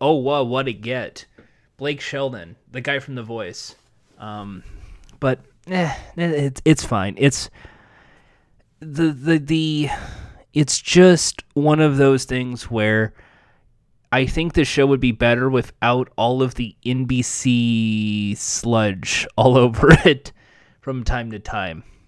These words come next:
'Cause we are, like, 'cause all this means is we are three steps away from them ripping off the American Idol experience at Disney World and having a Voice experience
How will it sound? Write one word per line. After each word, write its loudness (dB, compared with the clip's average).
'Cause 4
we 10
are, 12
like, 8
'cause 6
all 12
this 4
means 2
is -2
we 8
are 10
three 4
steps 4
away 6
from -2
them 2
ripping 6
off 4
the 0
American 2
Idol 2
experience 0
at -4
Disney 2
World 6
and -4
having 2
a 2
Voice 8
experience -2